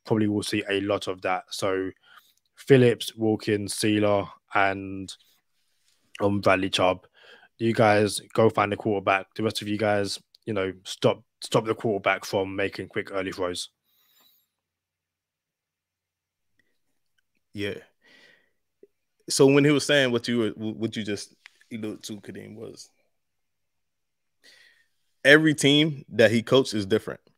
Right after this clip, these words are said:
Speaker 2: And basically, if, if, if we have a certain type of player or players on this team, we'll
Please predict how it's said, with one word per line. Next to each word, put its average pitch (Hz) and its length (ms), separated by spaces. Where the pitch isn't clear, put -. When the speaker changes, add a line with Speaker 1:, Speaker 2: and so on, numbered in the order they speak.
Speaker 2:
And 98 580
basically, 107 800
if, 107 340
if, 107 200
if - 280
we 120 160
have 120 280
a 107 80
certain 117 380
type 123 260
of 95 120
player 151 400
or 101 120
players 135 560
on 123 140
this 123 140
team, 156 360
we'll 107 760